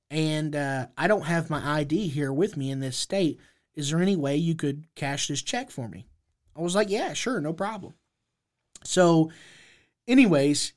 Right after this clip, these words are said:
come to find out, this guy was a part of a whole check, check forgery ring that was going from state to state to state,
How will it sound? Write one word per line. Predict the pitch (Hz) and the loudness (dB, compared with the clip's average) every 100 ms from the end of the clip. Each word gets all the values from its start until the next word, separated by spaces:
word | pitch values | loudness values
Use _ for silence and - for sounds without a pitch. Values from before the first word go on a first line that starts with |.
| _ _ _ _ _ _ _ - | _ _ _ _ _ _ _ 0
come | 247 262 | 2 4
to | 214 | 2
find | 202 190 175 | 0 0 0
out, | 175 170 143 | -2 0 6
this | 190 - | 6 4
guy | 190 170 165 | -2 0 0
was | 156 160 143 | 2 2 0
a | |
part | 131 165 165 | -4 -2 0
of | 147 | -2
a | 139 | -4
whole | - 165 156 | -4 -2 -2
check, | - - 180 175 175 | 0 0 2 0 -2
check | - - 185 - | -4 -2 -2 -6
forgery | - 185 175 160 160 151 | 0 4 4 2 2 2
ring | 127 196 208 - - _ _ _ _ _ | 2 0 -2 -4 -16 _ _ _ _ _
that | 147 | -4
was | 139 | -2
going | 135 165 160 | 0 2 0
from | 127 | -2
state | 127 - 180 190 | -4 0 0 0
to | 135 | -6
state | - 175 170 | -2 -2 -2
to | 123 | -6
state, | - - 185 220 131 | -8 -8 -4 -2 -2